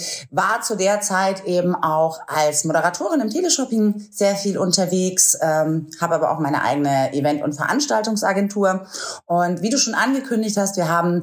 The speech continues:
ein paar sonderbare Jahre hinter uns. Und, ähm, dadurch, dass meine Haupteinnahmequelle eben meine eigene Veranstaltungsagentur ist, wo wir auch Messepersonal und so weiter vermittelt haben,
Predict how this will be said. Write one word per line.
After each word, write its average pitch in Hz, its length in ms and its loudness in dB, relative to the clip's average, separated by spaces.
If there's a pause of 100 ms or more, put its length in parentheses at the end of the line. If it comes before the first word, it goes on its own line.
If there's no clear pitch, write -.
(160)
ein 170 140 0
paar 202 120 0
sonderbare 214 640 0
Jahre 185 400 0
hinter 165 300 0
uns. 196 280 2
Und, 170 420 0
ähm, 156 460 0
dadurch, 170 360 0
dass - 480 -2
meine 185 160 -2
Haupteinnahmequelle 190 960 0
eben 175 240 -2
meine 160 240 0
eigene 170 180 0
Veranstaltungsagentur 160 1120 0
ist, 185 200 -2
wo 160 80 -2
wir 151 140 2
auch 127 80 -2
Messepersonal 175 840 0
und 165 100 -4
so 160 100 -4
weiter 151 240 0
vermittelt 156 400 -2
haben, 143 240 2